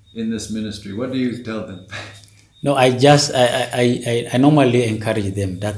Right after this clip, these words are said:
Speaker 2: this is God's work.
Speaker 1: Mm.
Speaker 2: It is God who has called us. So let's be con-, let's, let's just continue.
Speaker 1: Mm.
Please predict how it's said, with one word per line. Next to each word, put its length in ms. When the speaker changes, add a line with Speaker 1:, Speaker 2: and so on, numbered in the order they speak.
Speaker 2:
this 240
is 380
God's 320
work. 300
Speaker 1:
Mm. 300
Speaker 2:
It 160
is 140
God 260
who 140
has 140
called 300
us. 400
So 220
let's 340
be 340
con-, 220
let's, 420
let's 180
just 260
continue. 420
Speaker 1:
Mm. 180